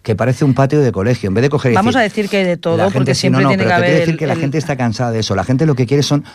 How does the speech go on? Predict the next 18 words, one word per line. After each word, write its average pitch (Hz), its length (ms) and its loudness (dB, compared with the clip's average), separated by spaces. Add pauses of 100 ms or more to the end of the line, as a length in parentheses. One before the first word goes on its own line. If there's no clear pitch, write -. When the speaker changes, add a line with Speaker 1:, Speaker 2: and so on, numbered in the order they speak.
(120)
Speaker 1:
soluciones 113 880 0 (220)
Speaker 2:
Sí. 190 460 -2
Speaker 1:
a 117 140 2
los 104 140 0
problemas 107 440 0
reales, 127 320 0
por 92 140 -6
ejemplo, 104 340 -4
al 92 200 -2
paro, 87 320 -2 (220)
problemas 87 440 0
de 92 80 0
la 98 80 2
vivienda, 95 480 2 (300)
problemas 90 420 2
de 101 80 0
infraestructuras, 104 840 0
Speaker 2:
Hmm. 170 200 0